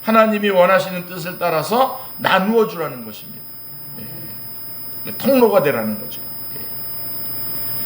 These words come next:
물질을 나누는 것이 선한 일입니다. 예. 교회 역사상 여러분, 가장 성령님으로 충만했던 교회가 어떤 교회입니까?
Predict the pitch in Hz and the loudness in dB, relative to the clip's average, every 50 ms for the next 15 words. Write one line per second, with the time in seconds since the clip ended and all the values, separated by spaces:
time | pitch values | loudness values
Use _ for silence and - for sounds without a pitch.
0 | - - - - - - - - - 143 190 262 285 277 277 285 285 294 277 269 | -8 -8 -6 -6 -6 -6 -2 2 4 6 8 8 8 6 4 2 2 4 6 6
1 | 285 311 330 320 285 233 202 160 156 185 180 196 202 202 202 196 196 196 190 - | 6 6 4 4 2 0 2 4 4 4 4 2 0 -2 -2 0 0 0 0 0
2 | 262 302 415 - - - - 156 170 180 185 185 156 147 139 - 110 104 - - | -2 -2 -4 -4 -6 -4 0 2 4 6 4 4 2 0 -6 -8 -8 -10 -10 -12
3 | - - - - - - - - - - - - 95 - - - - - - - | -14 -14 -16 -16 -16 -14 -14 -14 -14 -14 -14 -12 -12 -12 -12 -12 -12 -12 -12 -12
4 | - - - - - - - - - - - - - - - - 226 254 285 285 | -12 -12 -12 -12 -12 -12 -12 -12 -12 -12 -12 -12 -10 -4 2 4 6 6 6 6
5 | 285 269 262 262 - 254 247 196 254 262 254 233 220 220 226 247 - - - 226 | 8 6 6 6 6 4 4 6 6 4 4 4 4 2 2 0 -2 -2 -4 -4
6 | 226 240 262 277 294 285 - 214 262 285 294 294 277 285 269 262 262 254 254 254 | 0 4 4 4 4 4 2 0 -2 2 6 6 6 6 6 4 6 6 6 4
7 | - 233 269 254 247 240 233 - 233 240 226 214 185 190 196 190 185 190 180 156 | 2 -2 0 2 4 6 4 4 4 2 0 2 2 2 2 4 6 8 8 8
8 | 139 - 190 180 170 156 151 151 143 131 120 110 104 104 110 131 180 220 - - | 6 2 0 -2 -2 0 0 0 0 -2 -2 -6 -6 -2 0 0 0 0 -2 -6